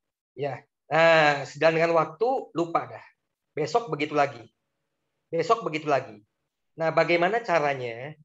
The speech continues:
ya supaya lebih cepat belajarnya? Jadi, wah iya ternyata gua salah. Gua menyadari bahwa saya salah dan saya harus belajar dari proses itu. Nah, untuk orang muda bagaimana caranya supaya bisa cepat peka,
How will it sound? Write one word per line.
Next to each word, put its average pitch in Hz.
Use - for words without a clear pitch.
ya 127
supaya 165
lebih 180
cepat -
belajarnya? 156
Jadi, 135
wah 196
iya 143
ternyata 131
gua 131
salah. 117
Gua 156
menyadari 160
bahwa 143
saya 175
salah 208
dan 151
saya 151
harus -
belajar 247
dari 143
proses 139
itu. 123
Nah, 151
untuk 160
orang 165
muda 175
bagaimana 147
caranya 151
supaya 170
bisa 156
cepat 170
peka, -